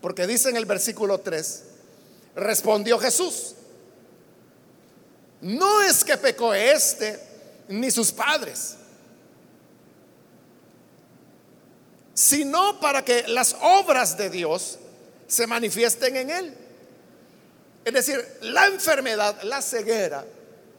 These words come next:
Jesús estaba diciendo, no es una consecuencia de algún pecado que este hombre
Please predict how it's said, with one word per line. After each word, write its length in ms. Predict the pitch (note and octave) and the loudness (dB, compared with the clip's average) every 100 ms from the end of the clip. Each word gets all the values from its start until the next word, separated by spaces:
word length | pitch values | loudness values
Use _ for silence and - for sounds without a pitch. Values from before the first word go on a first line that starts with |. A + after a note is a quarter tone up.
| - - _ _ _ _ _ _ _ _ | -20 -20 _ _ _ _ _ _ _ _
Jesús 280 | - F#3 A3 | -6 -4 0
estaba 260 | A3+ B3 A#3+ | 0 0 0
diciendo, 260 | G#3+ A3+ - | 0 -2 -6
no 200 | A#3 B3+ | -2 0
es 100 | B3+ | 0
una 200 | C4 A#3 | -2 -2
consecuencia 960 | A#3 A3+ A3 G3 C4 A#3 F#3 - D3 C3+ - - - - - _ _ - _ - _ | -2 0 -2 -2 0 0 -2 -4 -6 -14 -20 -20 -20 -20 -20 _ _ -20 _ -20 _
de 140 | - G3+ | -2 0
algún 220 | G3 B3 | 2 0
pecado 480 | A3+ G#3 A3+ A3+ A3 | 0 -4 -2 -2 -2
que 120 | A3 | -4
este 240 | G#3+ A3+ | -6 -4
hombre 520 | G#3+ G#3 G#3+ A3 G3 | -2 -2 -4 -6 -6